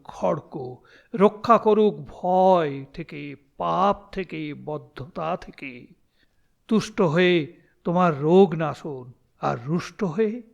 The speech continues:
তোমার রোগ শাসন। তোমার তুষ্টি রুষ্টি দুই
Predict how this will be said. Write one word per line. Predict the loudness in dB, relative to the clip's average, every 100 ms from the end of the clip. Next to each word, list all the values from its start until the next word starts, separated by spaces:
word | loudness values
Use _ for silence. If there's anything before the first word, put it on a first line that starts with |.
| _ _ _
তোমার | -6 -4 -4 -6
রোগ | -4 2 2 0 -6
শাসন। | -18 -14 -8 -8 -10 -12 -8 -8 -10 -14 _ _ _ -20 -20 _
তোমার | -2 2 2 2 0 -2
তুষ্টি | -2 -2 -2 -6 0
রুষ্টি | 0 -2 -4 -4 -4 -4 -8 _ _ _ _ _ -8
দুই | -2 0 2 0